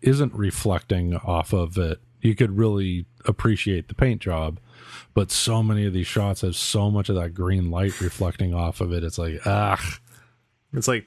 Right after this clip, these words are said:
Speaker 2: Takara Tomi's really proud of that backdrop they made, and you're like, "Guys, can you just turn it down a little bit?"
Speaker 1: It's kind of a cool backdrop,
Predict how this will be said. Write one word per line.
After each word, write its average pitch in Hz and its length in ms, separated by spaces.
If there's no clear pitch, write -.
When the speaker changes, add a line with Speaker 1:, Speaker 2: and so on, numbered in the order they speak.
Speaker 2:
Takara 165 300
Tomi's 147 420
really 139 240
proud 135 360
of 123 60
that 120 240
backdrop 120 460
they 110 100
made, 98 300
and 98 80
you're 101 100
like, 101 240
"Guys, 135 400
can 139 80
you 143 60
just 135 160
turn 143 180
it 113 100
down 120 300
a 120 60
little 127 180
bit?" 131 380
Speaker 1:
It's 151 260
kind 165 320
of 165 80
a 160 80
cool 147 300
backdrop, 143 640